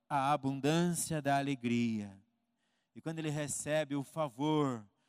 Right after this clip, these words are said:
e quando ele é agraciado, o que que ele faz?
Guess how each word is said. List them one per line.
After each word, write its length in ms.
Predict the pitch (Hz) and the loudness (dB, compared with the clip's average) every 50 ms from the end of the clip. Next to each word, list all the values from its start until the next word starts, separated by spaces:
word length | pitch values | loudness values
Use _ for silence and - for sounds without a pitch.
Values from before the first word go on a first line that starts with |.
| _ _ _ | _ _ _
e 80 | 127 123 | -12 -10
quando 300 | - - 160 160 156 156 | -6 -6 -6 -4 -2 -2
ele 320 | 156 160 160 160 160 156 | -2 -2 -2 0 -2 0
é 100 | 156 156 | 0 0
agraciado, 1600 | 165 160 156 147 127 160 160 180 185 190 170 - - - - 196 190 170 151 151 147 147 143 139 131 123 127 127 120 110 107 101 _ _ _ _ _ _ _ | 0 0 0 -2 0 0 2 2 2 0 -2 -4 -6 -6 -4 0 2 4 6 6 6 4 2 0 0 4 4 6 6 4 2 -2 _ _ _ _ _ _ _
o 60 | _ | _
que 140 | - 147 131 | 0 0 0
que 140 | - - 127 | 0 0 0
ele 180 | 123 120 127 120 | 0 0 0 0
faz? 720 | - - 139 147 165 180 196 208 208 190 - - - | 0 2 4 4 6 6 4 2 0 -2 -4 -8 -10